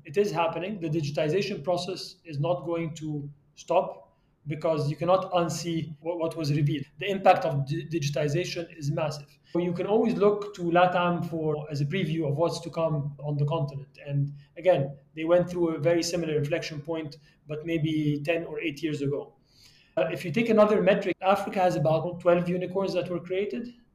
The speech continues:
And what's more interesting is not the number of companies that are worth a billion dollars plus, but also the time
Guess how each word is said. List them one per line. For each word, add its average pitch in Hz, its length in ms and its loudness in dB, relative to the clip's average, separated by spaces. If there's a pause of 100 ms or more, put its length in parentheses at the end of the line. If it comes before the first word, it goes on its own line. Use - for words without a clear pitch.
(520)
And 165 560 2
what's 165 200 0
more 214 260 4
interesting 190 720 0
is 165 420 -2 (320)
not 185 540 2
the 151 80 0
number 160 640 2 (100)
of - 140 -18
companies 170 420 -2
that 147 140 -6
are 147 80 -2
worth 165 240 0
a 156 40 -4
billion 151 300 0
dollars 156 560 2 (180)
plus, 175 380 -2 (380)
but 160 320 0
also 202 420 2
the 160 140 -2
time 185 580 2